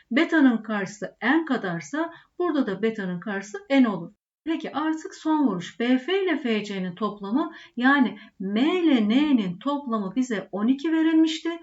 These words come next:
A D ile D F'nin toplamına geldiğimizde A D M artı N, D F de M artı N. Yani bizden istenilen iki M artı iki N'ymiş. O halde yirmi dört gelir arkadaşlar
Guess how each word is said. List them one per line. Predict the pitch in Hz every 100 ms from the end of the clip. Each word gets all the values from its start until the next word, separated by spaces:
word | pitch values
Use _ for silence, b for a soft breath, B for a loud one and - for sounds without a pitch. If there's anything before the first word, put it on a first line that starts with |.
| _
A | 220 226 226
D |
ile | 269 370 359
D | 277 262 247
F'nin | 233 214
toplamına | 214 214 214 202 190 185
geldiğimizde | 190 196 180 185 175 175 320 339 B B B
A | 220 226 226
D | 320 359
M | 294 277 262 226
artı | 202 190 190 180
N, | 262 320 320 B _
D | 226 226
F | 226 349 359
de | 339
M | 247 208 196
artı | 185 175 - 202
N. | 269 330 - _ 208
Yani | 254 339 302 220
bizden | 220 220 349
istenilen | 381 - 277 226 196 180
iki | 220 - 370
M | 339 262 196
artı | 190 175 - -
iki | - - 330
N'ymiş. | 339 339 330 320 - B B
O | 240 285
halde | 302 285 220
yirmi | 180 196 247 262 294
dört | 330 320
gelir | 277 254 196 -
arkadaşlar | 208 214 202 202 294 330